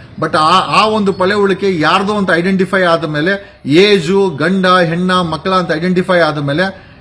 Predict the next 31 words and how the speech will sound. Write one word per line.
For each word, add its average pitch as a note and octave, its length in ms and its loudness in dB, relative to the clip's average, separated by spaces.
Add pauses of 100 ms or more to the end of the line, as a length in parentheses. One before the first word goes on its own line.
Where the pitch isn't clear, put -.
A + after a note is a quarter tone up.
(180)
ಯಾರ್ F3 220 2
ಸಂಬಂಧಪಟ್ಟವ್ರಿಗೆ G3+ 760 -2
ಆ F#3+ 40 2
ಪಳೆ F#3 260 0
ಹೋಲಿಕೆನ G3 280 0
ಹ್ಯಾಂಡ್ G3 200 0
ಓವರ್ G3+ 140 0
ಮಾಡ್ಬೇಕಲ್ಲ, F#3+ 460 0 (340)
ಅದಕ್ಕೆ G3 280 0
ನೀವು G#3+ 160 2
ಅಡ್ವರ್ಟೈಸ್ಮೆಂಟ್ G3 500 2
ಕೊಡ್ಬೇಕಲ್ಲ. G3 440 0 (360)
ಯಾರ್ಯಾರು G3+ 340 4
ಮಿಸ್ಸಿಂಗ್ G#3 340 0
ಆಗಿದ್ದಾರೆ G3+ 680 0
ಅವ್ರು F#3+ 220 0
ಬಂದು G#3 240 2
ಡಿ F3 100 2
ಎನ್ G#3 180 2
ಎ G#3+ 60 0
ಟೆಸ್ಟ್ F#3+ 260 -4
ಮಾಡ್ಕೊಂಡಾಗ G3 460 0
ತಾನೇ F#3+ 680 -2
ಅದೇನಾದ್ರೂ F#3+ 520 0
ಆಗೋದು. F3+ 680 0 (240)
So G3+ 80 -4
my G3 340 0
only A3 220 0
question A3 300 0 (100)
is, F#3 160 -2 (560)
ಆ, E3+ 100 -2